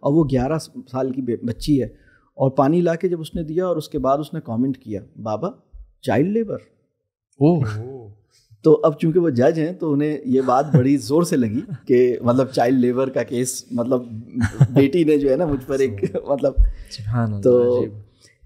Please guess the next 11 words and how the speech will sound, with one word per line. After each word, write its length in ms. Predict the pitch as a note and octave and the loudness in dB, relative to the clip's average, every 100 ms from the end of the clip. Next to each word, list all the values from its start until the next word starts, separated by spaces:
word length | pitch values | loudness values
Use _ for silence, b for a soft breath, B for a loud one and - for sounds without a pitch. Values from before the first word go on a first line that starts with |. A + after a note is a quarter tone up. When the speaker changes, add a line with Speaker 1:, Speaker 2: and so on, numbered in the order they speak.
| - C#3 | -4 -2
Speaker 1:
ये 240 | C3+ B3+ | 2 2
जो 540 | B3+ A3+ A3+ - - - | 2 0 0 0 -6 -4
मैं 280 | D3 D#3 A3 | 0 2 2
ये 80 | |
समझता 400 | A3 F#3 F3 - | 0 -6 -8 -8
हूँ 200 | F#3+ G3 | -8 -8
कि 300 | - F#3 F3+ | -4 -2 0
इस 300 | F3 - D3+ F#3 | -4 -4 -8 -6
वक्त 220 | G3 - D3 | -8 -6 -2
पर्सनल 360 | C#3+ - F3+ | -2 -2 -4
फ्रीडम 560 | E3+ C#3 B2+ D3 D#3 | -4 0 0 2 -2